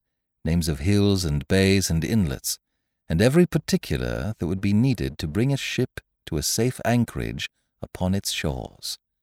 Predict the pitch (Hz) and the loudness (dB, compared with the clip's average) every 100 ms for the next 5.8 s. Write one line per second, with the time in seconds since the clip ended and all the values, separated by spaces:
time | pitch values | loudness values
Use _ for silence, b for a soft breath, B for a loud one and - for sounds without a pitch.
0 | _ _ _ _ _ _ _ _ - 101 | _ _ _ _ _ _ _ _ -6 0
1 | 101 104 110 101 107 123 156 143 117 101 | 2 6 6 6 4 6 6 6 6 4
2 | 92 98 90 64 62 90 - _ _ - | 2 2 2 2 -2 -6 -8 _ _ -8
3 | 80 107 107 113 - 95 64 53 - - | -4 0 2 0 -2 -4 -4 -6 -14 -14
4 | _ _ _ _ _ _ _ - - 95 | _ _ _ _ _ _ _ -4 0 2
5 | - - 78 73 - 78 78 | 0 -4 -2 -2 -2 -4 -4